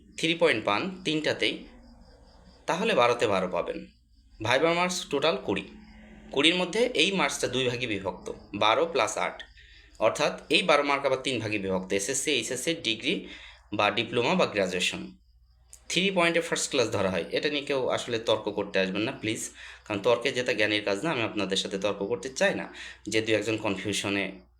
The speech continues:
থাকেন, কারণ নিশ্চিন্ত থাকেন, থ্রি পয়েন্টে ফার্স্ট ক্লাস, টু পয়েন্ট নাইন নাইন পর্যন্ত সেকেন্ড ক্লাস। ক্লিয়ার? আচ্ছা, এখানে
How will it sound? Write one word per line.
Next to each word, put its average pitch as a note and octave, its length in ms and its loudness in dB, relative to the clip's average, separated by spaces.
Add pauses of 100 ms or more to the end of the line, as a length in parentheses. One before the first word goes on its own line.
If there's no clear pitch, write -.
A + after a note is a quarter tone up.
(140)
থাকেন, - 300 -4 (540)
কারণ B2+ 380 2 (100)
নিশ্চিন্ত D3 460 0
থাকেন, E3+ 320 0
থ্রি B2+ 200 -2
পয়েন্টে C#3 380 -2
ফার্স্ট A#2+ 360 -2
ক্লাস, - 340 -8 (420)
টু C3 180 0
পয়েন্ট D#3 200 2
নাইন C3 220 2
নাইন D3 260 -2
পর্যন্ত D3+ 360 -2
সেকেন্ড D#3 380 -2
ক্লাস। E2+ 340 -6 (400)
ক্লিয়ার? E3+ 380 0 (280)
আচ্ছা, F#2+ 400 -4 (400)
এখানে E3+ 640 0